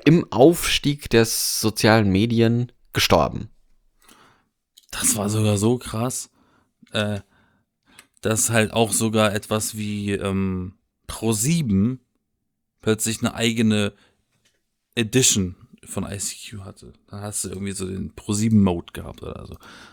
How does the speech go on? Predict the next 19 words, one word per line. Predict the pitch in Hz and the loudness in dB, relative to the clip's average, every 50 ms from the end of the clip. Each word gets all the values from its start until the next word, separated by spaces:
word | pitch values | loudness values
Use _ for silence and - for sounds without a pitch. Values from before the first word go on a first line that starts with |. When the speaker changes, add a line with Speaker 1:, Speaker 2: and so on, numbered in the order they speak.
| _ _ | _ _
Speaker 2:
Und | - 95 101 98 | -12 -10 -10 -6
Sounds | - - - 113 104 104 104 104 104 101 - - | -4 0 2 4 4 4 4 4 2 2 0 -4
und | 95 95 | -6 -6
sowas | 92 98 92 95 95 95 | -6 -6 -6 -6 -6 -6
da | - 95 | -8 -8
drin | - 98 98 95 95 | -8 -6 -6 -6 -4
war. | 95 95 | -4 -6
Also | 98 98 98 104 104 101 | -6 -6 -4 -4 -2 0
me-, | 104 110 110 - - _ _ - - - - - | 2 2 0 0 -4 _ _ -20 -18 -18 -6 0
wobei | - 123 123 143 151 | 2 4 6 6 4
ich | 160 - | 6 4
glaub, | 180 165 - - | 2 0 2 0
I | 127 147 | -2 -2
C | - - 151 | -2 -2 -4
Q | - - 185 | -2 0 0
ist | 175 - | 0 0
als | - 120 113 - | 0 -2 -2 -2
erstes | - 113 117 123 120 - 113 - - | -2 0 0 0 2 0 0 -2 -2
gestorben. | - 104 - - 101 95 98 101 107 120 131 - | -4 -6 -2 0 2 2 2 2 2 0 0 -2